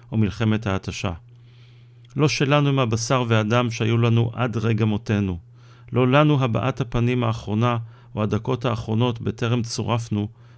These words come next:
לשורה שממנה לא רק שהמוות אינו משחרר, אלא שהמוות דווקא מגייס אליה. בפעולה חד צדדית ואלימה של הדוברים הרשמיים, בעלי הכוח, מי שמינו עצמם לאדונים עלינו,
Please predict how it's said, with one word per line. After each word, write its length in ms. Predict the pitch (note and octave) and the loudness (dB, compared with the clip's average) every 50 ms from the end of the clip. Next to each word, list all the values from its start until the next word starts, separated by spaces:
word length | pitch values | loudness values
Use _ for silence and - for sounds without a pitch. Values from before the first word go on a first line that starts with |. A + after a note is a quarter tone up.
| - - | -10 -10
לשורה 380 | - - - - B2 A#2 C3 A#2+ | -8 -6 -4 -2 0 2 2 0
שממנה 500 | A#2 - A#2+ A#2 A2+ A2+ C3 B2+ B2+ A#2 | 0 0 0 2 2 2 2 2 2 0
לא 80 | A#2+ | 2
רק 160 | B2+ C3 B2 A#2+ | 0 0 -2 -2
שהמוות 540 | - - A#2+ A2 A2+ A#2+ A#2+ A#2+ A#2 A2+ | -4 -2 0 0 0 0 0 -2 -4 -4
אינו 200 | - - A2 A#2+ | -2 0 0 2
משחרר, 640 | A#2 A#2 A2+ A2+ A#2 A2+ - B2 B2+ C3 B2+ B2 A#2+ A#2 - - - - - - - | 2 2 0 -2 -6 -8 -6 -2 -2 -2 -2 -2 -6 -10 -14 -18 -20 -20 -20 -10 -6
אלא 80 | A2+ G#2+ | -6 -6
שהמוות 500 | - - B2+ A2+ A#2 B2+ C3 A2+ C3 G2+ | -4 -2 -2 0 0 0 0 -2 -2 -4
דווקא 320 | A#2 A#2+ A#2 A#2 - C3+ | -4 -4 -4 -2 -2 0
מגייס 600 | A#2+ A#2 A#2 A2+ A2+ A2 A2 A#2 A#2+ A#2 - - | 2 2 4 4 4 4 4 4 2 2 0 -4
אליה. 240 | G2+ G2+ G2 F#2 F#2 - - - - - - - - - - - - - - - | -4 -4 -6 -6 -8 -10 -14 -20 -20 -20 -20 -20 -20 -20 -20 -20 -20 -20 -8 -8
בפעולה 460 | A2 G#2+ - - C3+ C#3 C#3+ D3+ D3 | -6 -6 -6 -4 -4 0 0 0 0
חד 180 | - - D#3 D3 | 0 -2 -2 -2
צדדית 500 | - - B2 A#2 B2+ A2 A2 C#3+ B2 A2 | -2 -4 -2 -2 -2 0 0 -2 -2 -2
ואלימה 460 | B2+ B2+ G#2+ A#2+ A2+ A#2+ A#2+ B2+ C3 A#2+ | -4 -4 -2 0 0 0 0 0 0 0
של 180 | A#2 - A#2 | -2 -2 -2
הדוברים 440 | A2 G#2 A2 G#2+ G#2 A2 B2 B2 A#2+ | 0 0 0 -2 0 -2 0 0 0
הרשמיים, 540 | A2+ A2+ G#2+ A2+ - - G#2 G2+ G#2 G2+ F#2+ - - - - - - - - | -2 -2 -4 -6 -4 -2 0 0 0 -2 -4 -8 -12 -20 -20 -20 -20 -18 -4
בעלי 260 | - A#2 A#2 A#2 B2 | 0 2 4 4 4
הכוח, 560 | A#2+ A#2 A#2 - - A2 G#2 G2+ - - - - - - - - - - | 4 2 -2 -2 -2 0 0 -2 -4 -8 -14 -20 -20 -20 -20 -16 -8 -6
מי 60 | A#2+ | -6
שמינו 420 | A2+ - B2+ A#2+ B2 B2 C3 C#3 C#3 | -4 -2 0 0 2 2 2 2 0
עצמם 360 | B2+ - - - C3+ C3 B2+ | -2 -4 -2 -2 0 0 0
לאדונים 520 | B2 - B2 A#2+ A2+ A#2+ A#2 B2 C3+ C#3 | -2 -2 -2 -2 0 2 2 2 2 0
עלינו, 440 | B2 A#2 G#2+ G#2+ G#2 G#2 G#2+ G#2+ | 0 0 0 2 2 2 0 -2